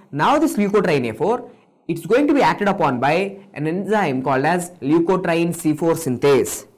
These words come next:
Okay, see, now it is acted upon by leukotriene C four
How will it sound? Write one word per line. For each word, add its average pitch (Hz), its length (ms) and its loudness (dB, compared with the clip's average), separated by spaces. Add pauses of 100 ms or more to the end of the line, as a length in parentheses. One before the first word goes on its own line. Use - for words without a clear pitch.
(1120)
Okay, 254 260 -2 (140)
see, - 380 -4 (100)
now 147 240 0
it 180 100 2
is 147 80 -4
acted 131 220 -2
upon 123 240 -2
by 247 240 -2 (540)
leukotriene 143 840 2 (280)
C - 500 -2
four 131 500 -2